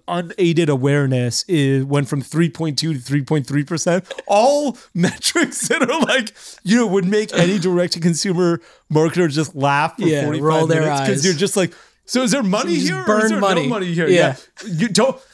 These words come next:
Speaker 1: I'm like, "Give me a, don't start, don't start a sentence without a dollar sign first." You
Speaker 2: Yeah.
Speaker 1: know, I only want dollar signs and
Speaker 2: <laughs> Or
Speaker 1: numbers
Speaker 2: "We
Speaker 1: here.
Speaker 2: made
Speaker 1: Yeah,
Speaker 2: dollar
Speaker 1: that's
Speaker 2: sign."
Speaker 1: right. Yeah. And so, you know, it's gonna be hard for that middle manager to book this thing with Netflix.
Speaker 2: Yeah.
Speaker 1: If they're like, "Look,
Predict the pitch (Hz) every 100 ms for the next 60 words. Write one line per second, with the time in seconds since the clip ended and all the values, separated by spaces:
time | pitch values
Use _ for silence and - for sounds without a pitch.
0 | _ _ _ _ - 190 185 160 226 247
1 | 247 214 147 147 139 214 262 - 233 -
2 | 160 208 233 226 208 175 190 185 160 156
3 | 147 120 147 151 156 135 143 131 - 127
4 | 113 - - 160 180 233 254 240 233 -
5 | 180 196 202 196 - 208 220 202 190 151
6 | 151 180 165 147 208 214 185 175 170 170
7 | 165 175 143 139 135 127 120 156 135 113
8 | - 175 139 - 143 139 135 127 _ -
9 | _ 175 185 170 - 277 226 160 165 170
10 | - 143 143 143 147 143 135 131 135 127
11 | 113 113 - 147 - 135 139 - 147 127
12 | 123 123 117 170 196 - - 110 - 156
13 | 139 135 151 147